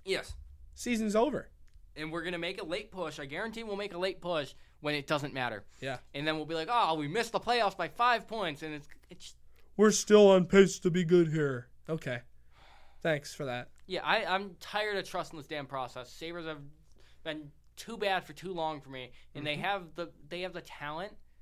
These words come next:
Speaker 1: to make the playoffs. They have talent to be a good team. The thing is, is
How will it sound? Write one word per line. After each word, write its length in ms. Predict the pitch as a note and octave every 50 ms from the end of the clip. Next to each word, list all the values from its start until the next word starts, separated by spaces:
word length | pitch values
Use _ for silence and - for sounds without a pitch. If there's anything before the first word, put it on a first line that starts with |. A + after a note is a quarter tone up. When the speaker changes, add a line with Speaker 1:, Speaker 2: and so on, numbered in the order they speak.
| - - - - - - - - -
Speaker 1:
to 100 | - D#3+
make 200 | D#3+ D#3+ E3 D#3+
the 80 | - D3+
playoffs. 400 | C3 D3+ D3 D3 C#3+ C#3 C3+ -
They 100 | D#3 D3+
have 140 | D3 C3+ C3+
talent 300 | - D#3 D#3+ D#3+ D#3 C3
to 60 | C#3+
be 100 | D#3 D3+
a 40 | C#3
good 240 | C3 D3 D3 C#3+ B2
team. 320 | C3+ C#3 C#3 C3+ B2 A2 - - - - - - - - - - - - -
The 100 | D#3 D3+
thing 240 | D#3 F3 F3+ F3 F3
is, 200 | F3+ E3+ D3+ C#3
is 300 | - D#3 C#3+ C3 B2+